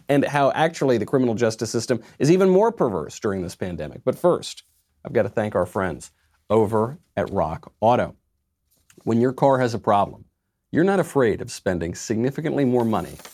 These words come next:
for the same parts. You don't mind finding the time to go into a dealership with a friend so you can drop off your car and wait for its turn to be fixed, right? Wrong. April Fools. I know you're better than that.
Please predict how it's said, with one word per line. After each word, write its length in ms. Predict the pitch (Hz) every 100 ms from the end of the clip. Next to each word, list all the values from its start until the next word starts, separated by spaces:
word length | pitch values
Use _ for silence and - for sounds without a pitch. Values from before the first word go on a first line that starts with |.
| - _ _
for 120 | 113
the 80 | 101
same 320 | - 82 78
parts. 520 | - 104 80 - - _ _ _
You 140 | 147 190
don't 180 | 202
mind 340 | 175 185 165 85
finding 360 | 107 110 117
the 80 | 104
time 340 | - 120 123 - _
to 80 | 98
go 200 | 107 110
into 200 | 107 110
a 40 |
dealership 680 | 87 107 117 123 - 117 113
with 100 | 113
a 40 |
friend 500 | 110 - 98 95 98 - -
so 120 | - 247
you 60 |
can 60 | 214
drop 300 | 147 147 151
off 220 | 147 143
your 100 | 135
car 640 | - 107 104 107 107 104 _ _ -
and 300 | 202 202 - _ _
wait 340 | 143 151 214 -
for 160 | 175
its 200 | 170 170
turn 260 | - 101 95
to 80 | 107
be 140 | 110
fixed, 420 | 107 123 - -
right? 320 | 104 120 151 - _ -
Wrong. 320 | 233 214 135
April 360 | 175 214 208 190
Fools. 540 | 185 175 151 123 104
I 180 | 143 143
know 140 | 135
you're 220 | 127 120
better 280 | 104 120 113
than 140 | 107 110
that. 300 | 127 139